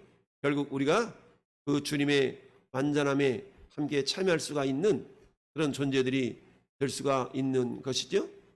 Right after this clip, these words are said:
결국 우리의 힘으로는 의로울 수 있는 존재가 되지 못하지만 우리 주님이 우리를 의롭게 여겨주실 때에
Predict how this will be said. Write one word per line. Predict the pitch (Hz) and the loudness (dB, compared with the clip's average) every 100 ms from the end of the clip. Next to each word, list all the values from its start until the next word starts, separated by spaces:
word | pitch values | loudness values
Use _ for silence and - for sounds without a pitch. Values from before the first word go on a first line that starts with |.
| _ _ _ - | _ _ _ -4
결국 | 156 170 151 | -2 0 2
우리의 | 156 156 | 2 2
힘으로는 | 165 156 190 185 - - _ _ _ - | 2 2 4 2 0 -12 _ _ _ -2
의로울 | 156 160 151 | 2 2 2
수 | 151 | 0
있는 | 156 151 131 123 - | 0 2 0 -6 -12
존재가 | - 143 139 143 139 127 104 | -6 -4 2 2 2 0 -2
되지 | 131 131 | -2 0
못하지만 | 135 131 123 123 180 120 - - _ _ _ _ - | 0 -2 -4 -2 -2 -4 -8 -20 _ _ _ _ -4
우리 | 143 | -2
주님이 | 131 151 143 | 0 0 0
우리를 | 135 139 135 107 - _ _ _ | 2 2 2 0 -8 _ _ _
의롭게 | 139 151 143 - 151 139 123 127 | -2 0 0 0 2 2 0 -2
여겨주실 | 139 139 131 - 160 139 | 0 2 0 -2 -4 -2
때에 | 143 113 | -2 -4